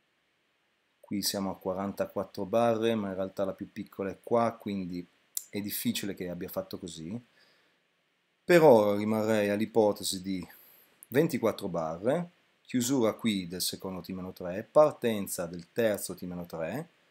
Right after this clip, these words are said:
perché come detto, appunto, qui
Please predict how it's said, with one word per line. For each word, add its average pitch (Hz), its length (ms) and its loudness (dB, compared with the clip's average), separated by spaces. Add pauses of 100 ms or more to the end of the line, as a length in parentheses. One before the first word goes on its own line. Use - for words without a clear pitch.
(120)
perché - 220 -8
come 104 220 -4
detto, 98 420 -2
appunto, 90 600 -8 (2750)
qui 139 440 4